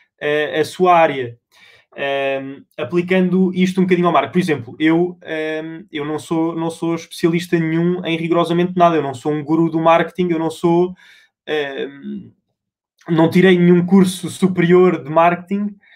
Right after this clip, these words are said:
eh, nem, nem, nem me sinto iluminado. A questão é: eu tenho profissionais, eh, dentro da, da minha equipa e da minha empresa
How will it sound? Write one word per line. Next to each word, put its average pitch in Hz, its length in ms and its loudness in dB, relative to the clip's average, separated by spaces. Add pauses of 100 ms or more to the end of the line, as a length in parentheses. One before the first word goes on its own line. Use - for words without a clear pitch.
(260)
eh, 156 760 -8
nem, 175 260 0
nem, 180 200 4
nem 180 260 2
me 175 60 -2
sinto 190 340 0
iluminado. 185 680 4 (160)
A 147 80 -8
questão 190 340 -2
é: 117 240 -6 (300)
eu 156 220 -4
tenho 165 360 2
profissionais, 156 840 -4 (180)
eh, 127 540 -8
dentro 151 360 -6
da, 147 120 -6
da 131 160 -4
minha 147 160 -4
equipa 147 280 -4
e 127 60 2
da 131 80 -2
minha 135 180 -8
empresa 160 460 0